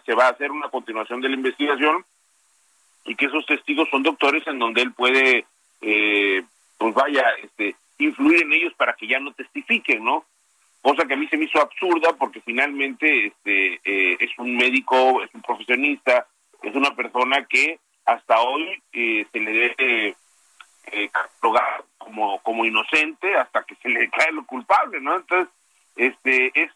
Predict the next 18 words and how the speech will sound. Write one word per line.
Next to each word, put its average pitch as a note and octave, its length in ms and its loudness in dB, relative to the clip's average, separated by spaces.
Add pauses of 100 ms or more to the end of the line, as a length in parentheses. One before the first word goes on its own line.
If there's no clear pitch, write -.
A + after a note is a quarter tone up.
es, D#3+ 240 -6
es, E3 420 0
es D#3 100 2
realmente D#3+ 480 -2
sorprendente C3+ 580 -6
lo, B2+ 260 -2
lo, A2+ 220 2
lo A2 180 0
que, A#2+ 120 -6 (140)
lo - 180 -2
que C3 120 -2
vivimos C#3+ 480 -2
y - 20 -6
lo B2+ 140 0
que B2 80 -4
ocurrió A#2 340 -2
ayer, A#2+ 300 2 (100)
¿no? B2+ 180 -2